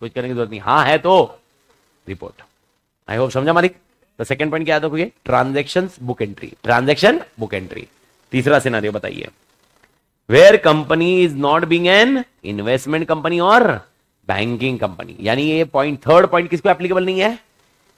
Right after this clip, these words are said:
इन्वेस्टमेंट कंपनी और बैंकिंग कंपनी। अगर आप इन्वेस्टमेंट कंपनी के ऑडिटर हो या बैंकिंग के ऑडिटर हो, तो थर्ड पॉइंट नहीं आएगा। यानी मेरे को बताओ, इन्वेस्टमेंट कंपनी और बैंकिंग कंपनी में कितने पॉइंट आएंगे? पांच, और बाकी अदर कंपनी में छह।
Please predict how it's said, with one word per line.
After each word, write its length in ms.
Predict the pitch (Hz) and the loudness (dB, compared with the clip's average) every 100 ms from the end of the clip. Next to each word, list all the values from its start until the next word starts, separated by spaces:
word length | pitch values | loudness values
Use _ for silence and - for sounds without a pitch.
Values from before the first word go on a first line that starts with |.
| - | -6
इन्वेस्टमेंट 600 | 117 127 139 139 170 175 | -2 2 2 0 -2 0
कंपनी 300 | 170 156 185 | 0 0 0
और 160 | 196 | 2
बैंकिंग 540 | 185 143 135 131 135 127 | 2 2 0 0 -4 -2
कंपनी। 400 | 113 104 107 95 | -4 -6 -10 -8
अगर 280 | - 123 160 | -4 0 0
आप 140 | 160 | 0
इन्वेस्टमेंट 500 | 139 147 - 160 165 | -2 -6 -6 -6 -6
कंपनी 240 | 165 160 | -6 -6
के 60 | 165 | -4
ऑडिटर 260 | 165 165 170 | -4 -4 -2
हो 100 | 180 | 0
या 140 | 175 | -2
बैंकिंग 500 | 139 123 139 139 160 | -2 -4 -4 -6 -4
के 60 | 160 | -2
ऑडिटर 300 | 151 143 139 | -4 -4 -6
हो, 100 | 120 | -6
तो 160 | 131 | -6
थर्ड 220 | - 139 | -4 -4
पॉइंट 220 | 135 139 120 | -2 -6 -8
नहीं 120 | 101 | -12
आएगा। 260 | 92 - - _ _ _ _ _ _ _ _ _ - | -14 -18 -20 _ _ _ _ _ _ _ _ _ -6
यानी 120 | 135 | -4
मेरे 100 | 151 | 0
को 80 | 170 | 2
बताओ, 120 | 165 | 2
इन्वेस्टमेंट 400 | 151 156 156 175 | 4 2 2 0
कंपनी 220 | 165 170 | 0 0
और 100 | 170 | 0
बैंकिंग 280 | 156 160 175 | 0 0 0
कंपनी 200 | 165 175 | 0 0
में 120 | 180 | -2
कितने 180 | 175 180 | -2 0
पॉइंट 180 | 175 175 | 0 2
आएंगे? 300 | 170 208 - - | 0 -2 -6 -10
पांच, 500 | - - - - _ _ _ _ _ _ _ | -10 -12 -18 -20 _ _ _ _ _ _ _
और 80 | 113 | -4
बाकी 220 | 127 127 | -2 0
अदर 180 | 156 165 | 0 2
कंपनी 260 | 175 165 175 | 0 -2 -4
में 180 | 262 480 | -6 -10
छह। 240 | - - | -10 -10